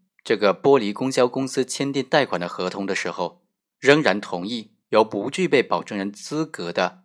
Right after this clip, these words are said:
国家建材局公司管理办公室作为他的担保人，向玻璃供销公司贷款了两百万元人民币，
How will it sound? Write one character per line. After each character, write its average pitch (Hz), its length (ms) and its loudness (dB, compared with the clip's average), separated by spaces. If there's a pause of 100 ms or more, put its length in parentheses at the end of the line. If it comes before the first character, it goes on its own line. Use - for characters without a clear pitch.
国 107 160 2
家 120 120 6
建 107 180 -4
材 98 160 -2
局 98 420 -8 (140)
公 120 260 -2
司 123 220 -6
管 101 160 0
理 196 60 0
办 107 180 0
公 120 120 -4
室 - 360 -6 (200)
作 117 140 4
为 98 100 6
他 101 120 -6
的 101 80 -4
担 107 180 -4
保 92 140 0
人， 85 320 -10 (800)
向 113 340 4
玻 131 180 4
璃 110 100 0
供 127 160 -6
销 123 160 0
公 131 200 -4
司 127 260 -6
贷 120 260 0
款 92 160 -6
了 87 120 -6
两 87 200 -6
百 98 160 0
万 90 160 -2
元 87 120 -8
人 90 100 -6
民 92 140 -8
币， 95 260 -10